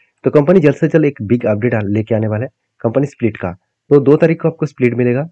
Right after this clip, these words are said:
जो लोग split पाना चाहते हैं एक के बदले दस शेयर, तो इस company के ऊपर एक बार research करिए, उसके बाद काम करिए। मेरा काम था इस company के ऊपर, अ, update जो है वो मैं आपके साथ शेयर किया।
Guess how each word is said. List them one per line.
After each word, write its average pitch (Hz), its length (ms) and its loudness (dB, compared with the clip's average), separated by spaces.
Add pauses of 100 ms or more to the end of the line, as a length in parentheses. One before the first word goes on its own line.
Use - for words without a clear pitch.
जो 117 160 0
लोग 120 160 0
split 120 240 -2
पाना 110 200 -4
चाहते 113 240 -6
हैं 127 100 -6
एक 107 180 -8
के 123 80 -2
बदले 107 260 -2
दस 101 200 -4
शेयर, 123 240 -8 (360)
तो 117 60 -2
इस 110 100 -6
company 117 320 -4
के 117 100 -8
ऊपर 110 120 -2
एक 104 100 -6
बार 101 100 -4
research 120 340 -6
करिए, 135 160 -4
उसके 104 240 -10
बाद 95 160 -8
काम 82 180 -14
करिए। 85 300 -14 (120)
मेरा 120 140 2
काम 139 220 0
था 147 200 -10 (600)
इस - 180 -8
company 131 360 0
के 131 120 -2
ऊपर, 127 240 2 (300)
अ, 101 380 -2 (200)
update 123 240 0
जो 143 120 0
है 127 200 -4
वो 113 180 -2
मैं 113 140 -2
आपके 113 200 -6
साथ 117 140 -8
शेयर 110 260 -4
किया। 117 220 -2